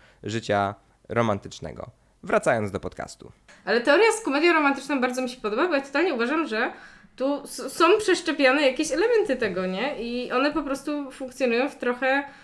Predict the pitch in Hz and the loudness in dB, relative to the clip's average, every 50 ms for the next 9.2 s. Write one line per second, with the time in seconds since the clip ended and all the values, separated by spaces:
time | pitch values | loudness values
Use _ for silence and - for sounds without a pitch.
0 | - - _ _ _ _ _ 208 214 220 - 220 240 247 285 285 277 - 311 285 | -20 -20 _ _ _ _ _ 0 2 2 2 2 0 2 2 2 2 2 0 0
1 | - 226 233 - - - 262 269 269 269 269 285 277 285 311 330 311 320 294 277 | 2 0 0 0 -2 0 2 2 2 2 0 0 0 0 0 0 0 -2 -2 0
2 | 254 262 240 240 240 233 240 240 - 226 - 208 208 226 302 381 339 - - 220 | 0 0 0 0 -2 -4 -6 -8 -8 -6 -4 -2 0 0 0 0 0 -2 -4 -6
3 | 226 233 233 226 226 240 240 233 240 226 226 - 233 233 226 226 233 - 262 240 | -6 -6 -6 -4 -4 -6 -6 -6 -8 -8 -8 -8 -6 -6 -4 -4 -4 -4 -6 0
4 | - 277 254 254 254 247 247 247 240 240 240 240 - - - - - - - 233 | 4 4 6 6 6 4 4 6 6 4 4 2 -2 -6 -10 -12 -8 -4 -2 0
5 | 233 220 233 226 220 220 214 220 220 226 220 226 - 302 311 320 311 - 294 285 | 2 2 2 2 2 2 0 0 -2 -2 -4 -6 -6 -6 -6 -6 -4 -4 -4 -2
6 | 294 294 294 302 294 - 339 330 - 254 202 196 196 202 208 220 240 247 240 254 | -2 -2 -2 -4 -4 -6 -8 -4 -2 0 0 0 -2 -2 -2 -2 -2 -2 -4 -4
7 | 247 262 254 247 - 262 247 247 - 254 254 247 247 240 247 247 - - 233 220 | -6 -6 -8 -6 -6 -8 -8 -6 -6 -6 -4 -4 -4 -4 -6 -8 -6 -6 -6 -6
8 | 226 - 226 220 220 220 - 220 - - 160 - - 156 - - 185 - - 214 | -6 -10 -8 -8 -8 -8 -8 -12 -12 -12 -12 -12 -14 -16 -18 -18 -20 -20 -20 -14
9 | - 190 180 | -10 -10 -10